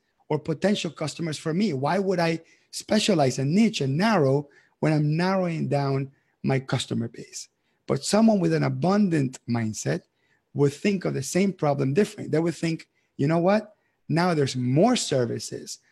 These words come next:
I can perform for my niche customer base. There's more I can do. I know a lot more, uh, uh, that, that the average other person. I can do a lot more for them. I can do a lot more than just compliance. I can do advisory,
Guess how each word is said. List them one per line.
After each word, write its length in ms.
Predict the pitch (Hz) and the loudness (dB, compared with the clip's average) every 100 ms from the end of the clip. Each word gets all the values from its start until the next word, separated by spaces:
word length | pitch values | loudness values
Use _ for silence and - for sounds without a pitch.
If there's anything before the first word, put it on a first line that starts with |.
| _ _ | _ _
I 100 | 135 | -4
can 280 | 135 135 131 - | 0 0 -2 -2
perform 640 | 135 120 - 156 151 151 - _ _ | -2 -2 0 2 2 0 -8 _ _
for 160 | - 131 | -2 0
my 140 | 123 | 0
niche 360 | 127 147 143 - | 2 0 -2 -4
customer 460 | 120 - 117 98 | -4 -4 -10 -12
base. 380 | 110 120 - - _ - | -12 -18 -18 -20 _ -8
There's 180 | 127 120 | -6 -2
more 380 | 120 139 165 | 0 2 4
I 60 | 190 | 2
can 220 | 190 185 | 0 -2
do. 340 | 151 151 156 - _ _ - | 0 0 -2 -6 _ _ -2
I 140 | 143 | 0
know 220 | 143 135 | 2 0
a 80 | 120 | 0
lot 380 | 117 147 175 - | 0 0 0 0
more, 380 | 147 120 127 - _ _ _ - | -2 0 -4 -10 _ _ _ -4
uh, 220 | 131 127 123 _ - | 0 0 -2 _ -8
uh, 220 | 147 151 | -6 -4
that, 400 | 147 143 131 131 | 0 2 0 -2
that 160 | 139 127 | -2 0
the 160 | 135 147 | 0 2
average 320 | 160 160 147 | 2 2 -2
other 180 | 147 139 | -4 -4
person. 520 | - 120 113 131 127 - - | -4 -4 -4 -8 -10 -14 -4
I 120 | 143 | -4
can 360 | 139 139 131 - - | -2 -6 -6 -10 -6
do 200 | 135 202 | 2 4
a 20 | |
lot 220 | 147 139 131 | 4 0 -2
more 240 | 127 120 | -2 -2
for 200 | - 120 | -6 -6
them. 260 | 123 123 127 _ - | -2 -4 -6 _ -6
I 80 | 139 | -4
can 140 | 143 | -2
do 100 | 139 | 0
a 80 | 139 | 2
lot 140 | 156 151 | 0 0
more 160 | 143 | -4
than 160 | 135 123 | -2 -4
just 200 | 123 - | -6 -6
compliance. 440 | 120 - 131 123 - | -8 -4 -4 -4 -8
I 60 | |
can 140 | 117 117 | -6 -4
do 120 | 120 | -4
advisory, 580 | 117 123 117 - 127 | -6 -6 -8 -10 -12